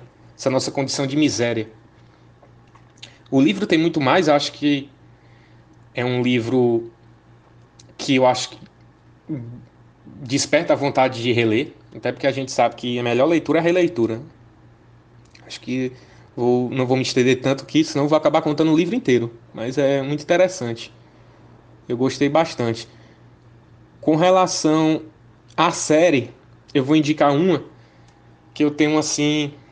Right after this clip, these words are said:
um apreço muito grande por ela, porque quando se anunciava o projeto,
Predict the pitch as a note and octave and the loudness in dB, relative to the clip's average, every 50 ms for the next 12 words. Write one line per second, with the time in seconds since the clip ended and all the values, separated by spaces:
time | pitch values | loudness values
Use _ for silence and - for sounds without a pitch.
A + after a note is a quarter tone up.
0 | - - _ _ _ _ - - - C#3+ C3+ C#3 C#3+ - D#3 D3+ D3+ - D3 D3 | -20 -20 _ _ _ _ -20 -10 -2 0 2 2 2 4 2 2 2 0 -4 -2
1 | D3+ E3+ D#3 C#3+ D#3+ E3 D#3+ - - - D3+ D3 C#3+ D3 E3 - - E3 D#3+ D3 | -2 -2 0 0 0 0 -2 -2 -2 0 2 4 4 4 2 2 2 0 0 0
2 | - - D3+ D3+ D#3 D3 - - - _ _ - - - - - - - _ _ | 2 2 4 4 4 2 0 -4 -16 _ _ -20 -20 -20 -20 -20 -20 -20 _ _
3 | _ _ - - _ _ - - - - - - - C#3+ D3 D3+ D3 - - D3+ | _ _ -20 -20 _ _ -20 -20 -20 -20 -12 -6 -2 -2 -2 0 0 0 0 2
4 | D3+ E3+ G3 G3 - F3 D#3 E3+ E3+ E3+ - E3+ D#3 C#3+ A#2 C3 C3+ D3+ E3+ - | 2 0 0 2 2 4 2 2 2 0 0 2 2 2 4 4 2 2 2 0
5 | E3+ E3+ | -2 -4